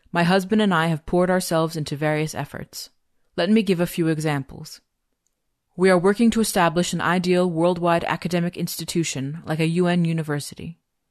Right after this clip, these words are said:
Humankind must transcend the barriers of race, religion, and language to complete the foundation for the future world. To exchange knowledge globally, we need a university system for distance learning. We also need to develop a unified medical science.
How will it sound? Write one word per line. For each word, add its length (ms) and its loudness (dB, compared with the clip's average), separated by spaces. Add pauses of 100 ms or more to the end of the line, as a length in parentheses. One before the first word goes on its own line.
(420)
Humankind 560 2
must 200 0
transcend 420 -2
the 60 -2
barriers 480 0
of 160 -8
race, 400 -2
religion, 400 -4
and 120 -4
language 500 -6
to 80 -12
complete 340 -2
the 80 -4
foundation 580 -2
for 140 -10
the 80 -10
future 340 -8
world. 500 -10 (340)
To 100 0
exchange 500 0
knowledge 380 2
globally, 520 -2
we 120 -2
need 160 4
a 80 4
university 580 0
system 460 -4
for 120 -8
distance 520 -6
learning. 420 -10 (800)
We 100 0
also 300 2
need 220 4
to 80 -6
develop 460 2
a 60 0
unified 560 0
medical 340 -4
science. 560 -10